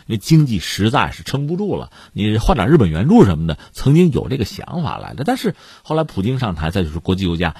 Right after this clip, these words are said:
起来之后，俄罗斯经济恢复了，那就犯不着了。那日本方面呢，历代的这个首相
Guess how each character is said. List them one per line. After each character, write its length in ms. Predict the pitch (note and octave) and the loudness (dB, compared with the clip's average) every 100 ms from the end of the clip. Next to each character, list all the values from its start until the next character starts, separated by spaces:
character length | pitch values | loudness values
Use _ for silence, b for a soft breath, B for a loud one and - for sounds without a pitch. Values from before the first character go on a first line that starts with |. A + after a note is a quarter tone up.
| B | B
起 220 | - E2+ | -10 -4
来 120 | D2+ | -2
之 120 | F#2+ C3 | -2 -2
后， 180 | D#3 | -4
俄 80 | - | 0
罗 100 | C3 | 0
斯 120 | C3 | 0
经 240 | B2+ D3+ C#3+ | 0 0 2
济 80 | F#2 | 2
恢 320 | F3+ A3 A#3 | 4 4 4
复 200 | G#3 C#3+ | -2 -8
了， 160 | B2+ _ _ _ _ _ | -8 _ _ _ _ _
那 120 | - A#2+ | -8 -4
就 100 | A#2+ | 0
犯 220 | E3 A#2 | 2 2
不 100 | E2 | 0
着 260 | C2 C#2+ | -8 -12
了。 120 | C3+ - b b | -12 -14 b b
那 140 | D#3+ | -2
日 160 | F#3+ D4 | 2 4
本 160 | D#3+ F#2+ | 4 4
方 200 | A#2+ A#2+ | 0 0
面 220 | A2+ G2+ | 0 -2
呢， 140 | D#2+ - B B | -2 -8 B B
历 440 | C3+ A3+ A#3 B2 | -2 0 2 0
代 280 | G#2+ A#2 E2 | 0 -2 -2
的 140 | D2+ | -4
这 100 | D2 | -6
个 80 | D2+ | -8
首 160 | - C#2+ | -6 -6
相 180 | - | -8